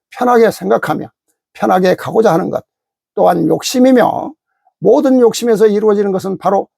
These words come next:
다른 신을 섬기는 것과 같다는 말씀으로 예수의 고귀한 피로써 속죄를 받았다면 변화된 백성으로서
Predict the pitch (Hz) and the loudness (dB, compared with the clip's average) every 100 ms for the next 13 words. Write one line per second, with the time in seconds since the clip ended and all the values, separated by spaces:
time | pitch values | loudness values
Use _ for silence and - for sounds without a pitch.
0 | _ _ - 175 185 190 - 185 175 - | _ _ -4 0 0 0 -2 -4 -4 -4
1 | 220 214 233 214 - - 233 - _ _ | -2 2 4 2 0 0 0 -2 _ _
2 | - - 170 - 208 277 254 185 - 208 | -16 -8 -6 0 2 4 2 0 -2 0
3 | - 139 - 151 - _ _ _ _ _ | 0 -2 -4 -6 -8 _ _ _ _ _
4 | 180 294 247 269 - 220 233 220 - - | 0 2 4 2 4 2 2 0 -2 -2
5 | 220 - - - _ _ _ _ - - | -2 -2 -8 -14 _ _ _ _ -6 -2
6 | 285 220 165 190 - 190 190 185 - _ | 2 2 2 0 0 -2 -2 -6 -10 _
7 | _ _ 190 208 233 247 196 208 226 214 | _ _ 0 2 2 2 0 -2 0 2
8 | 214 - 226 | 0 2 0